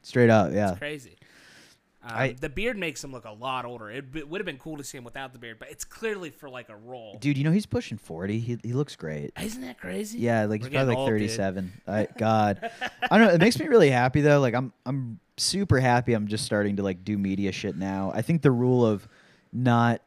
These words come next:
Speaker 1: putting my name on anything until I'm twenty-five was, like, a really good idea.
Speaker 2: Yeah.
Speaker 1: Like, solid as fuck. <laughs>
Speaker 2: Oh, yeah, especially, like, just, I don't know. There's, there's some things you find more funny in your early twenties that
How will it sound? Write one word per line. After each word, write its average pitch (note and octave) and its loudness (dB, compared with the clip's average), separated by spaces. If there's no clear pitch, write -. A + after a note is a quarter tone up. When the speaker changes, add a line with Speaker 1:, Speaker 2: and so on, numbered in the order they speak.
Speaker 1:
putting A#2+ -4
my A2 0
name G#2 0
on A2 0
anything A2 -4
until G2+ -6
I'm G2 -4
twenty-five F#2+ -4
was, G2+ -6
like, F#2 -6
a F2+ -4
really F#2+ -2
good E2+ -10
idea. D2 -14
Speaker 2:
Yeah. G#2 -16
Speaker 1:
Like, F#2 -2
solid F#2+ 2
as F2 -2
fuck. F2 -4
<laughs> - -20
Speaker 2:
Oh, D3+ -10
yeah, A#2+ -12
especially, C#3 -12
like, A#2 -14
just, C#3 -12
I D3 -4
don't B2 -6
know. A#2 -16
There's, D#3+ -12
there's C4+ -6
some C#4+ -10
things C4 -10
you A#3 -10
find G3+ -8
more F3+ -8
funny E3+ -12
in D3 -14
your C#3 -12
early C#3 -10
twenties C#3 -18
that B2+ -18